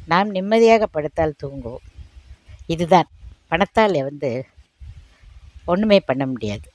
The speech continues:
நாம் வாழும், வாழும்போது மனிதர்களை மனிதர்களாக மதித்து, ஆ,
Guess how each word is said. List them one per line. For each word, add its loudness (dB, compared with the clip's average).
நாம் 0
வாழும், 0
வாழும்போது -4
மனிதர்களை 4
மனிதர்களாக 2
மதித்து, -8
ஆ, 2